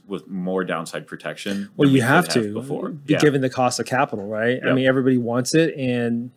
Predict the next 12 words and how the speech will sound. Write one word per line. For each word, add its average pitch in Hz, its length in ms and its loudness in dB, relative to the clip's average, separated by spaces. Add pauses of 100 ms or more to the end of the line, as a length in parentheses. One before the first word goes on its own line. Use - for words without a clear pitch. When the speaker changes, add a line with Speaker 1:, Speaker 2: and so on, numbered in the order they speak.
Speaker 2:
you 120 120 -6
guys 117 260 -2
have 117 220 0
it, 143 240 4
or 131 200 2
your 120 160 -2
competitors 117 480 -4
have 131 180 -2
it, 139 220 0
and, 127 260 -2
um, 110 380 -6 (480)
so 131 480 4